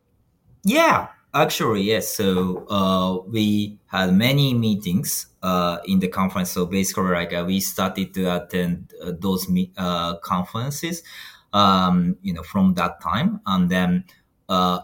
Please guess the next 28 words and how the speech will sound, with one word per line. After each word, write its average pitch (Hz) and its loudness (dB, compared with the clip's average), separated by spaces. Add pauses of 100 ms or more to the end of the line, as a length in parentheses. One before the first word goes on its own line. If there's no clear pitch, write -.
yeah, 95 0
some 120 2
of 110 0
the 101 0
friends, 113 0
uh, 87 2
we 95 2
met - 0 (180)
in 92 4
those 95 0
conferences 92 -6
came 131 -4
to 120 0 (300)
Japan, 107 2
and 95 6
then 95 2 (240)
we 110 0 (200)
arranged 110 2
a 107 -2
kind 117 2
of, 101 2
like, 90 0
a, 87 0 (480)
um, 82 -4 (100)
how - -4
to 87 -6
say, 82 -4 (500)
roadshow, 101 2